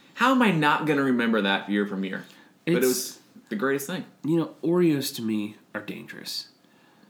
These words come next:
Speaker 2: Because while other people, like, have a serving size of Oreos, I eat Oreos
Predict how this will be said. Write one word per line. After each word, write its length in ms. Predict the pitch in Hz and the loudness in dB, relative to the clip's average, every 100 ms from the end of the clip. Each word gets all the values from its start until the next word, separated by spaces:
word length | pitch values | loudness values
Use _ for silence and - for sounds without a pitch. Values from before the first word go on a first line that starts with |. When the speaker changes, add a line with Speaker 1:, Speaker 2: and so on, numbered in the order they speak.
| _ - - | _ -20 -10
Speaker 2:
Because 340 | 127 - 131 | -8 -4 -2
while 140 | 139 127 | 0 0
other 200 | 135 160 | 0 -4
people, 340 | 156 131 123 | -4 -4 -2
like, 200 | 113 110 | -2 -4
have 180 | 110 107 | -8 -10
a 40 | 104 | -8
serving 400 | - 107 113 117 | -8 -6 -6 -6
size 540 | 123 120 120 123 - - _ _ _ _ - | -6 -6 -6 -8 -10 -14 _ _ _ _ -10
of 120 | 127 | -8
Oreos, 720 | - 123 131 135 143 143 - - _ _ _ _ _ _ _ 131 | -4 -2 -2 -2 -4 -6 -8 -14 _ _ _ _ _ _ _ -4
I 120 | 160 | 0
eat 220 | 175 - | 0 0
Oreos 440 | 120 113 110 101 | -2 0 0 0